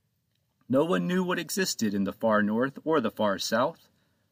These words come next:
and very few seemed to care. The great crowd of pirate men and women roared as the two candidates who sought to become the first pirate king took the grand stage in front of Pirate Tower,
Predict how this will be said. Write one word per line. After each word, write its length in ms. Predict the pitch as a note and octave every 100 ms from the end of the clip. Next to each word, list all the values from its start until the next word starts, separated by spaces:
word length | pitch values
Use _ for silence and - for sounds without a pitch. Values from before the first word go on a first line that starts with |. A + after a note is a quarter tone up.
| _
and 200 | G#2 F#2+
very 280 | A#2 C3+ G2+
few 260 | - G#2 G#2+
seemed 300 | - A2 A#2+
to 60 |
care. 460 | - A2 F2 D#2+ - _ _ _ _ _ _ _ _
The 60 | -
great 360 | - C#3+ F#3 -
crowd 420 | D3+ C#3 A2 F#2
of 140 | E2+
pirate 400 | - C3 D#3+ -
men 180 | B2+ C#3+
and 160 | D#3 B2+
women 400 | D3 F3 D#3 A2
roared 460 | C#3 C#3 G2+ F#2
as 160 | F#2+ -
the 80 | G2+
two 260 | - F3+
candidates 640 | F#3 F#3 E3+ A2 F#2+ - -
who 100 | A2+
sought 340 | - C3+ D3
to 80 | -
become 420 | G#2 F#2+ B2 C3+
the 120 | A2 F#2
first 360 | C3 D3 -
pirate 440 | - C3+ D3+ - -
king 360 | D3+ G2+ F#2+ - _ _ -
took 240 | E3 -
the 140 | - G2+
grand 400 | G#2 B2 D3+ D4+
stage 520 | - D#3 A2 F#2 F2+
in 140 | G2
front 340 | - C3 G#2+ -
of 140 | F2
Pirate 380 | - G#2+ A#2 C3
Tower, 480 | B2 A2 F2 -